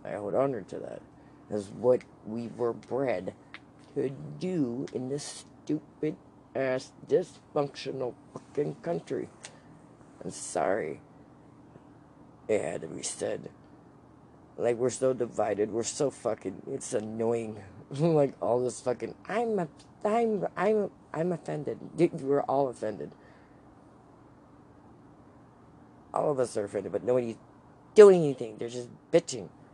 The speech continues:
I just did, and I got in trouble. Because everybody wanted to do that.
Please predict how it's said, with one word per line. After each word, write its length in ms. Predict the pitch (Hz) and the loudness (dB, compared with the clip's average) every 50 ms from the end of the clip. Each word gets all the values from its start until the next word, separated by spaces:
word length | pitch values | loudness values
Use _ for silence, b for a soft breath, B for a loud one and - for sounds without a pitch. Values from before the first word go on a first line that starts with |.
| - - - | -20 -6 -2
I 60 | 135 | 2
just 240 | 139 160 160 139 117 - - - - | 4 4 2 2 -2 -10 -14 2 4
did, 360 | 160 170 175 143 - - - - | 6 6 6 4 0 -4 -8 -6
and 140 | - 107 113 | -4 -2 -2
I 100 | 113 117 | -2 -2
got 240 | 107 - 131 139 - | -4 -4 -4 -6 -6
in 140 | - 113 104 - - | -8 -14 -16 -12 -8
trouble. 460 | - - 156 151 143 120 104 - - - B B B B B B B B - - - - - - | -2 0 2 2 2 2 -2 -4 -6 -10 B B B B B B B B -20 -20 -20 -20 -16 -10
Because 340 | - 110 135 135 143 135 - - - | -8 2 6 8 6 6 6 2 0
everybody 460 | 151 160 185 175 160 131 139 127 113 | 2 2 2 2 0 2 2 2 2
wanted 440 | 107 107 110 107 98 87 92 85 85 | 2 0 0 -2 -2 -6 -8 -8 -8
to 60 | 107 | -6
do 220 | 90 85 98 98 - | -6 -6 -6 -6 -6
that. 320 | 85 78 50 50 - - | -8 -8 -10 -10 -12 -16